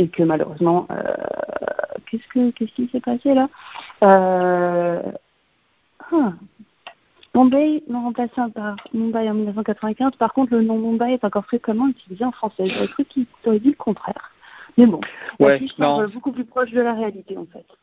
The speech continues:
Speaker 1: Euh,
Speaker 2: Oui, c'est
Speaker 1: petit
Speaker 2: ça.
Speaker 1: exercice de comparaison que je voulais faire avec, avec le Larousse, vu qu'on en avait parlé tout à l'heure.
Speaker 2: Oui. Ben, l'ensemble des recherches que j'ai faites sur les toponymes,
Speaker 1: Mm.
Speaker 2: souvent, ça décrivait un peu la réalité, euh, et je pense
Speaker 1: Mm.
Speaker 2: que c'est dans cet esprit-là qu'il faut faire des recherches.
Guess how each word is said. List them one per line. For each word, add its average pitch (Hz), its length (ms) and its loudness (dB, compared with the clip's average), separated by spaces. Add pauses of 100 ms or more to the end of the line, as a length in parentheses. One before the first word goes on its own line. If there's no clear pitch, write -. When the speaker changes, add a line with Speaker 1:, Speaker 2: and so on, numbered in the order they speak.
(400)
Speaker 1:
Euh, 170 240 -6
Speaker 2:
Oui, 151 300 2
c'est 151 80 0
Speaker 1:
petit 185 80 -6
Speaker 2:
ça. 220 100 0
Speaker 1:
exercice 196 340 -4
de 196 100 -8
comparaison 196 500 -4
que 214 120 2
je 180 60 -2
voulais 170 160 -4
faire 196 220 -4
avec, 165 240 -6
avec 165 280 -4
le 175 100 0
Larousse, 160 340 -8
vu 165 60 -12
qu'on 165 180 -6
en - 100 -10
avait 165 180 -6
parlé 175 220 -6
tout - 160 -20
à - 60 -14
l'heure. - 260 -18 (460)
Speaker 2:
Oui. 113 260 4 (320)
Ben, 131 160 4
l'ensemble 143 320 -2
des 156 80 -6
recherches 123 440 -8
que 123 100 -14
j'ai 110 140 -10
faites 139 200 -10
sur 120 140 -10
les 110 80 -10
toponymes, 104 480 -4
Speaker 1:
Mm. 127 40 -12
Speaker 2:
souvent, 117 340 -4
ça - 140 2
décrivait 123 580 2
un 110 200 -8
peu 123 280 -8
la 107 160 -10
réalité, 110 800 -10
euh, 107 120 -8
et 107 260 -10
je - 60 -12
pense - 240 0
Speaker 1:
Mm. - 100 -20
Speaker 2:
que 110 140 -6 (200)
c'est 113 140 -2
dans 120 220 2
cet - 180 -2
esprit-là 113 520 -2
qu'il - 120 -16
faut 110 140 -4
faire 117 260 0
des 104 120 -6
recherches. 107 600 -4